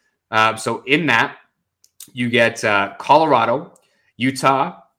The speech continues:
Cal, and Stanford. Colorado, Utah, Cal, and Stanford. So, uh, Colorado and Stanford, uh, are both in front of you in the standings, uh, but Stanford is under five hundred in the conference. Colorado's ten and seven.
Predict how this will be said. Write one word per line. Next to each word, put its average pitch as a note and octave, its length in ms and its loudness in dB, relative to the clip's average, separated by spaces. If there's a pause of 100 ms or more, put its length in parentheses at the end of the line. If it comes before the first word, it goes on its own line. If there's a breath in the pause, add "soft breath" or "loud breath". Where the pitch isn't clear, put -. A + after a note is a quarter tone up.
(120)
Cal, B2+ 840 2
and G#2+ 120 -14
Stanford. E2+ 480 -10 (800)
Colorado, C#3+ 480 2
Utah, A#2 440 -2
Cal, A2+ 280 -2
and G2+ 100 -8
Stanford. F2+ 420 -12
So, F#2+ 340 -8 (300 soft breath)
uh, G2+ 420 0 (580)
Colorado C#3+ 800 2
and B2+ 140 -10
Stanford, A#2 560 -6 (320)
uh, A2+ 100 -2
are A2+ 180 -2
both A#2+ 280 -4
in A#2 80 -16
front A#2+ 160 -2
of A#2 40 -4
you A2 60 -6
in G2+ 40 -10
the F#2+ 60 -14
standings, C3+ 560 -2 (320 soft breath)
uh, G#2 120 2
but A2+ 160 -8
Stanford C#3 340 0
is A#2+ 80 -6
under A#2+ 160 0
five A2 220 -2
hundred G2+ 280 -6
in G#2+ 60 -16
the F#2+ 80 -10
conference. F#2 500 -12 (280)
Colorado's G3+ 460 2
ten D#3+ 180 -2
and C3 140 -2
seven. B2+ 460 -4